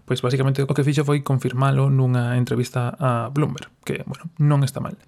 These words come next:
Sobre isto falou moitísimo máis Alex Barredo no seu Mixio, no seu podcast, que vos recomendo, que é un podcast así pequeniño como este, máis metido quizá en tema, non tanto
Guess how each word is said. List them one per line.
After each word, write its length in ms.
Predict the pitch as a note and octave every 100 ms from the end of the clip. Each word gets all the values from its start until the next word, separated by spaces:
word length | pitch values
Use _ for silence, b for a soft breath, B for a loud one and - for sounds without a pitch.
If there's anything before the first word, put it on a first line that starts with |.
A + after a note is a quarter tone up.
| _ _ -
Sobre 240 | D#3+ F#3
isto 320 | - G3+ G3
falou 160 | G3 F#3+
moitísimo 400 | F#3 F3+ F3+ F3+
máis 320 | F3 D#3+ -
Alex 240 | D#3 D3+
Barredo 480 | D3+ - F#3+ F3 F3
no 320 | C#3 B2+ B2+
seu 240 | - C#3 C3 C3
Mixio, 320 | E3+ - F#3+ C3
no 80 |
seu 80 | B2+
podcast, 320 | C3+ D#3+ -
que 80 | -
vos 80 | A2+
recomendo, 480 | B2 A#2+ D#3 F3 E3
que 80 | B2+
é 40 |
un 340 | A#2+ B2 B2+ -
podcast 320 | B2 - A#2+
así 160 | B2+
pequeniño 320 | B2+ C3 C#3 C3
como 160 | C3
este, 240 | D#3+ F3 D#3+
máis 240 | C#3 C#3
metido 400 | B2+ D#3 C#3+ C#3
quizá 320 | C#3 C#3+ C3+
en 240 | C3 C3 C3+
tema, 320 | E3 D#3 D3
non 160 | C#3
tanto 480 | C3+ C#3 C3+ C3+ C3+